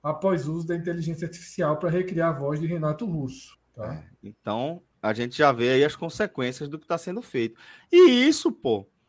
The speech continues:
Speaker 2: é, eu vou pedir também, Fred, pra, pra Pedro botar na <laughs> fila dele aí, é, alguns, alguns links que eu apresentei pra mostrar como isso tá, tá, tá acelerando. E aí, Minhoca, volta pra aquilo que a gente tava falando,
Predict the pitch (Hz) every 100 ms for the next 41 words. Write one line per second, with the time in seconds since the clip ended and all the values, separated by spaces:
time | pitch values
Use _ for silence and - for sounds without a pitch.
0 | _ - 151 151 143 - 175 202 285 311
1 | 233 175 180 156 131 139 160 - 107 98
2 | 107 135 143 139 - - 123 117 120 127
3 | 127 131 127 135 127 - 131 123 117 120
4 | 117 110 120 - - - _ _ 214 208
5 | - _ - - - 127 127 123 120 -
6 | 147 147 156 170 170 160 - 135 135 165
7 | 151 139 143 - 151 151 151 151 139 127
8 | 127 131 135 156 175 165 - 165 165 185
9 | 285 269 226 - 214 196 _ 156 139 131
10 | - 123 120 117 120 - 135 127 117 101
11 | 90 92 131 135 123 151 247 208 123 104
12 | 104 92 110 131 151 170 165 156 156 151
13 | 156 165 175 180 - 254 190 139 117